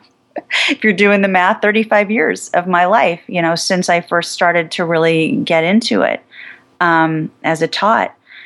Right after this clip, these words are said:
So the, the struggle is you wanna deliver something that they're looking for.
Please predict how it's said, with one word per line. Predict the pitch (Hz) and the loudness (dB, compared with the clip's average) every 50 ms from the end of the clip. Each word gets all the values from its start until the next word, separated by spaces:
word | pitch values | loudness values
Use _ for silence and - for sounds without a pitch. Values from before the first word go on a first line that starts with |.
| - _ | -20 _
So | - - - - 214 185 180 180 185 - 180 175 165 165 160 160 - _ _ _ _ _ _ _ _ _ _ _ _ _ _ _ _ _ _ _ _ _ _ _ - - | -12 -10 -4 0 0 2 0 0 0 2 2 2 2 2 0 -4 -6 _ _ _ _ _ _ _ _ _ _ _ _ _ _ _ _ _ _ _ _ _ _ _ -16 -16
the, | 165 170 - - 180 170 - - - - - | -16 -12 -6 -6 -4 -4 -4 -6 -6 -2 -2
the | 196 | -2
struggle | - - - 226 208 208 202 208 202 190 | -2 0 0 2 2 2 2 2 0 2
is | - - 202 202 190 185 180 180 175 175 - - - _ _ - | 2 2 2 4 4 4 2 2 -2 -6 -10 -14 -16 _ _ -4
you | 185 185 185 180 | 0 0 2 4
wanna | 180 185 190 214 233 | 4 4 4 2 2
deliver | 226 247 233 220 220 214 214 208 | 2 2 2 4 4 4 2 0
something | 202 - - 196 196 196 - 208 196 190 190 185 - | -2 0 -2 0 0 0 0 0 0 0 0 -2 -2
that | 180 170 - - | -2 -2 0 0
they're | 156 156 190 | 0 2 2
looking | 202 196 214 214 214 214 175 175 165 | 2 2 0 0 2 0 0 0 0
for. | - - 156 143 139 156 190 208 | 0 0 2 2 2 2 0 -4